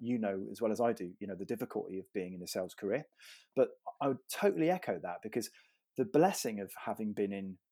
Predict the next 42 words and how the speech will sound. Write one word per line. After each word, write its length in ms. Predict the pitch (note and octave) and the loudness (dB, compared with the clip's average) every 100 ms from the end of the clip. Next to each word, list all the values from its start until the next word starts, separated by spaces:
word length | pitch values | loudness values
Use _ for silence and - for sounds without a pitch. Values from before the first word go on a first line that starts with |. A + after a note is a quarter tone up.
| - | -4
I 60 | |
don't 140 | A2 G2+ | -4 0
know, 260 | A2 F2 - _ | -2 -4 -12 _
ten, 380 | - - A2 G#2+ G2 | -8 -4 -2 -4 -4
fifteen 400 | - A#2+ - G#2+ | 0 0 0 -4
different 260 | G2 G2+ G#2 | -4 -8 -8
operations 500 | G#2 G#2 A2 G#2+ F#2+ | -4 0 0 -2 -4
over 100 | G2+ | -4
the 100 | F#2+ | -2
last 340 | G2+ F#2 - - - | -2 -2 -6 -16 -10
twenty 200 | G2+ G2 | -6 -2
years, 180 | B2 | -2
whatever, 280 | G2 - F#2 - _ _ _ - | -2 -8 -10 -12 _ _ _ -2
I 100 | D3 | 0
have, 140 | C3+ D#3+ - | 2 0 2
I've, 200 | C3 B2 - | 0 0 2
I've 160 | C3 | 2
learned 400 | C3 E3 C#3 F2 F#2 - | 4 6 6 4 -6 -6
and 160 | A#2 A2+ | -4 -2
had 240 | G#2+ B2+ - | -4 -4 -2
to, 140 | A#2+ A2 _ | -2 -4 _
you 100 | C#3 | 0
know, 220 | C#3+ F2+ F2+ _ _ _ _ - | 2 0 -4 _ _ _ _ 6
go 120 | C3 | 8
in 80 | B2 | 8
so 240 | - E3 | 4 4
many 160 | F3 F#3 | 4 2
deep 320 | - E3 - | 2 2 2
ends 280 | E2+ E2 - | -4 -4 -8
and 200 | G2 G2+ - | -8 -8 -4
work 320 | A2+ C3+ C3+ | 6 6 6
out 160 | C#3+ B2 | -2 -4
so 140 | - | -2
many 100 | D3 | -2
different 240 | D3+ C#3+ - | -2 -6 -4
things 220 | D#3 G#2 | -4 -2
that 100 | A2+ | 0
I've 260 | A2+ A2 - | -2 -4 -2
probably 300 | G#3+ G#3 F#3 | 0 2 -2
come 240 | - D3+ | 0 0
out 280 | D3+ G#2+ E2+ _ _ _ _ _ _ | 2 0 -2 _ _ _ _ _ _
knowing 500 | C3 C#3+ D3+ A2+ G2+ | 2 6 6 4 0